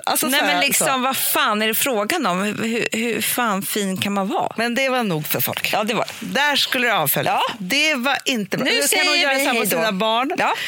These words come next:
Speaker 1: Hur är det här? Alltså, så här, då bara så här, hur kan en rump-, en vacker rumpa som hon själv har lagt upp, det är ingen som har,
Speaker 2: Nej.
Speaker 1: alltså, så här, skapa en sån hatstorm?
Speaker 2: Mm. Mm.
Speaker 1: Alltså, så här, det är helt sinnessjukt,
Speaker 2: Nej, men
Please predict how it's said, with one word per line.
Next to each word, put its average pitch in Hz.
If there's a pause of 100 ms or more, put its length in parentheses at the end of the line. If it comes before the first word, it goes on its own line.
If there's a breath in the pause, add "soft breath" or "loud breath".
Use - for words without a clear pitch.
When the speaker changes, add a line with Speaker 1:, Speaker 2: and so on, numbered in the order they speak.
(140 loud breath)
Speaker 1:
Hur 294
är 254
det 240
här? 233
Alltså, 269
så 233
här, 160 (520 loud breath)
då 226
bara 392
så -
här, 151 (100)
hur 285
kan 285
en 262
rump-, 220
en 247
vacker 269
rumpa 180
som 214
hon 226
själv 302
har 277
lagt 185
upp, -
det 190
är 240
ingen 240
som 277
har, 269
Speaker 2:
Nej. 160
Speaker 1:
alltså, 247
så -
här, 151 (400 loud breath)
skapa 175
en 220
sån 160
hatstorm? 160
Speaker 2:
Mm. 147 (160)
Mm. 202 (160)
Speaker 1:
Alltså, 294
så 247
här, 196
det 196
är 285
helt 175
sinnessjukt, 214
Speaker 2:
Nej, 240
men 349